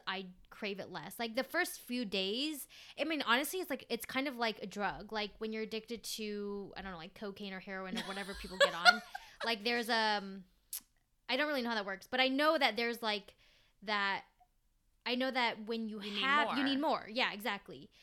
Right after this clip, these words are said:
Speaker 1: There's that adaptation, and it's totally the same with fake sugars or any sugar.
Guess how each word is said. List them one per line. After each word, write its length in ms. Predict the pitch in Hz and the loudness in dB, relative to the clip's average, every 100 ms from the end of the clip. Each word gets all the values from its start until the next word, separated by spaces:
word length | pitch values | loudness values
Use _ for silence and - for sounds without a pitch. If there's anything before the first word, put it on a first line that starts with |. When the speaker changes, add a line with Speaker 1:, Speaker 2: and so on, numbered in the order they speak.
| - _ | -20 _
Speaker 1:
There's 140 | 233 | 0
that 120 | 240 - | 2 2
adaptation, 680 | 226 233 - 240 220 190 175 | 0 -2 -4 -4 -4 -4 -6
and 160 | 220 226 | -6 -6
it's 240 | 214 - 170 180 | -6 -10 -12 -20
totally 380 | - 240 247 226 | -6 -2 0 -2
the 80 | |
same 240 | 220 214 208 | -4 -6 -8
with 100 | 202 | -8
fake 300 | 202 185 - | -8 -10 -10
sugars 540 | - 185 208 226 240 - - - _ | -8 -6 -6 -6 -6 -12 -20 -20 _
or 200 | 202 196 | -6 -4
any 200 | 254 359 | -2 -2
sugar. 420 | 302 190 151 143 | 0 -2 -4 -12